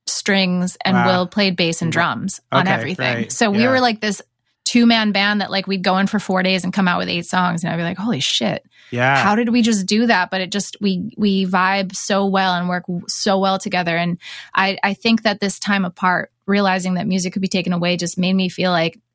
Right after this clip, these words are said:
Speaker 1: "Okay, then I'm only gonna play music that I want to. I'm only gonna play music that's fun. I'm only gonna make music that
Speaker 2: Sure.
Speaker 1: I wanna sing along to."
Speaker 2: Yeah. It sounds like, you know, I, I mentioned it in a couple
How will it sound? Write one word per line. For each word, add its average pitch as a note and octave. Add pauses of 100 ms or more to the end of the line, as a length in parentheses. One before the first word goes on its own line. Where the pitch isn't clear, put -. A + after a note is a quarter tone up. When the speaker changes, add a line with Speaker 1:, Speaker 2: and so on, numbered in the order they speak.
(300)
Speaker 1:
"Okay, G#3+
then G3
I'm B3+
only B3+
gonna B3
play A3+
music G#3
that -
I F#3+
want E3+
to. D#3
I'm F3+
only G#3
gonna A3
play G#3+
music G3+
that's E3+
fun. F3+
I'm G3
only G#3
gonna G#3
make F3
music B3+ (260)
that G3+
Speaker 2:
Sure. D3+
Speaker 1:
I C#3+
wanna F#3+
sing G#3
along A3+
to." - (280)
Speaker 2:
Yeah. C#3+ (760)
It D#3+
sounds F#3
like, F3
you D#3+
know, D3+
I, D#3
I -
mentioned E3
it D3+
in C#3+
a C3+
couple C3